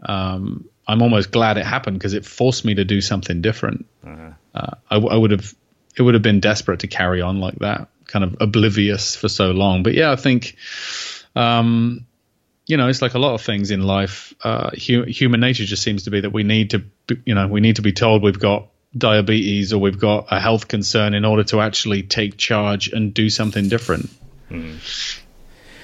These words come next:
Speaker 1: Yeah.
Speaker 2: So, you know, I wanna talk, um, quite a bit more about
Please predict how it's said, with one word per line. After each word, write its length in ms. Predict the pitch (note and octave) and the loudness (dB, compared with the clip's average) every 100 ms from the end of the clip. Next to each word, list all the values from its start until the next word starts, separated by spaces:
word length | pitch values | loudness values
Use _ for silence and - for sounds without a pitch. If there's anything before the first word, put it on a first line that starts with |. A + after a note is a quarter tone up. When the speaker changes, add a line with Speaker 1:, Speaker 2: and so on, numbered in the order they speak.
| - - | -6 -4
Speaker 1:
Yeah. 180 | F2+ - - _ _ - - | -4 -6 -14 _ _ -20 -6
Speaker 2:
So, 200 | - - | -4 -4
you 320 | - - C#3 | -6 -6 -4
know, 140 | C#3+ - - | -4 -6 -4
I 40 | C#3+ | -2
wanna 180 | G#3 D#3+ | 0 -2
talk, 260 | B2 A2+ - | -2 -4 -6
um, 400 | G#2 G2 F2+ F2 E2+ - | -8 -6 -8 -10 -14 -8
quite 220 | - A2 | 0 0
a 20 | |
bit 160 | F#2+ - | 0 -4
more 240 | F2+ F2 | -6 -8
about 480 | E2 D#2+ F#2 E2 | -8 -6 -4 -2